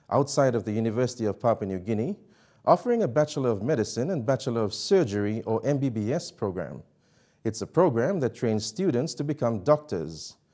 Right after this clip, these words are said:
Divine Word University has taken a bold stand on its M B B S program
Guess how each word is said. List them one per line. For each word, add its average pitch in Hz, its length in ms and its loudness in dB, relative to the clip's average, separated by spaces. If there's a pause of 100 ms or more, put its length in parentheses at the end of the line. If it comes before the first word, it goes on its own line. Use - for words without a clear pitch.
(400)
Divine 151 320 2
Word 185 160 0
University 120 600 0
has 120 120 -2
taken 117 380 0
a 95 60 -2
bold 139 340 2
stand 143 420 0
on 123 100 0
its 110 160 -2
M 110 140 -2
B 107 80 -2
B 101 220 -2
S - 160 -4
program 107 500 -4